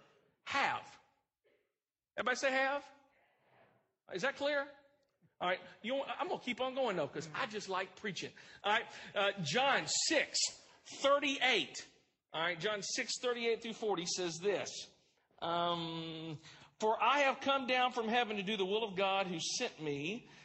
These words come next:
and not to do my own will. And this is the will of God, that I should not lose even one of all those he has given me."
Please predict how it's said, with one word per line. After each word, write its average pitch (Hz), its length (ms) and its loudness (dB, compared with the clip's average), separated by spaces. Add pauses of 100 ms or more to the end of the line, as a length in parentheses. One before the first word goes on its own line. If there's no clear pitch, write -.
(160)
and 175 200 -2
not 208 180 2
to 208 60 -6
do 220 120 -2
my 190 140 2
own 196 240 0
will. 180 260 2
And 170 220 -2
this 247 220 -2
is 247 80 -6
the 214 100 0
will 226 200 2
of 202 100 -2
God, 180 260 4
that 175 140 2
I 214 160 4
should 180 280 -2
not 202 460 2
lose 208 800 2
even 190 480 -2
one 202 380 2
of 170 100 0
all 208 240 4
those 220 240 0
he 220 120 -4
has 208 120 -4
given 175 320 -2
me." 135 300 -8